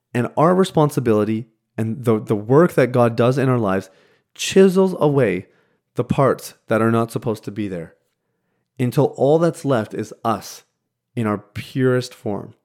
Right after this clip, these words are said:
That's the beauty of going from glory to glory, faith to faith, and strength to strength.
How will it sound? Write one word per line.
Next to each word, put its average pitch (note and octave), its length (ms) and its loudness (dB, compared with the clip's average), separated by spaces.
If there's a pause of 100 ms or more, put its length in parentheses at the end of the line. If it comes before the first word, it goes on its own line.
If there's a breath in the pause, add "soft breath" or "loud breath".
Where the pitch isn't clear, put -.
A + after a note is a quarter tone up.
(560)
That's C#3 240 -2
the - 100 -4
beauty A#2+ 300 -2
of G#2 120 -4
going G#2+ 180 -2
from G#2+ 180 -10
glory A#2 300 0
to C3 80 0
glory, A2+ 380 -2 (300 soft breath)
faith C3+ 360 2
to D3 80 -2
faith, G#2+ 400 -2
and A2+ 120 -8
strength A2 340 -6
to A2+ 60 -10
strength. - 440 -6